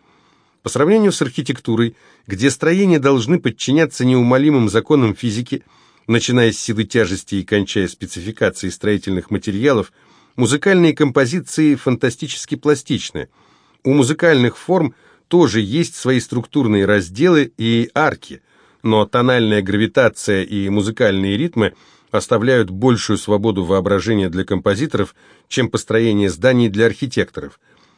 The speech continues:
Благодаря своей абстрактной природе музыка обладает большим количеством степеней свободы,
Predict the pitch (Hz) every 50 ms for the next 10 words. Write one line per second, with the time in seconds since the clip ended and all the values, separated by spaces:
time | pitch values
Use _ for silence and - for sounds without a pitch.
0 | _ _ - 107 120 123 127 123 131 131 131 123 - - - 113 110 107 101 -
1 | - - 117 110 - - 117 104 - 92 107 113 113 120 110 95 101 104 95 110
2 | 117 117 98 104 - - 107 92 104 107 98 107 107 104 82 80 85 107 123 110
3 | 98 - 101 78 - 98 92 90 85 - - - 101 92 - - - - 92 -
4 | 104 104 101 95 87 - - 95 95 98 151 170 123 113 -